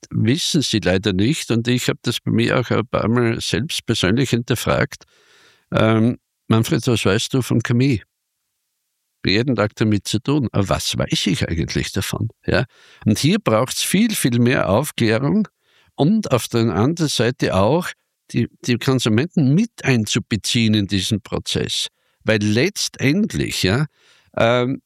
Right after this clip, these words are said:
ist es ja so, dass die Ausgaben für diesen Bereich Lebensmittel in Summe überschaubar sind für das, was wir für andere Bereiche ausgeben. Ob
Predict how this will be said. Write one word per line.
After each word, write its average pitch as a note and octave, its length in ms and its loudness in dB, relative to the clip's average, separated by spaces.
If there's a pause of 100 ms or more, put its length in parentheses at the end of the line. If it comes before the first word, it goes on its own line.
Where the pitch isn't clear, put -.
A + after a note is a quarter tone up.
ist E3 260 -2
es C#3 140 0
ja G#2+ 140 0
so, G2+ 440 0 (100)
dass C3 300 -2 (140)
die A#2+ 180 0
Ausgaben G2+ 760 0
für G2+ 180 -2
diesen F#3 480 0
Bereich G#2 640 -2 (680)
Lebensmittel B2 760 0
in A#2+ 160 2
Summe E3 560 0
überschaubar B2 800 0
sind F3 380 -2
für - 240 -2
das, F2+ 380 0
was B2+ 180 -2
wir B2+ 140 2
für - 180 -4
andere C3 380 0
Bereiche F2 500 -2
ausgeben. C#2 420 -2
Ob G2 140 -2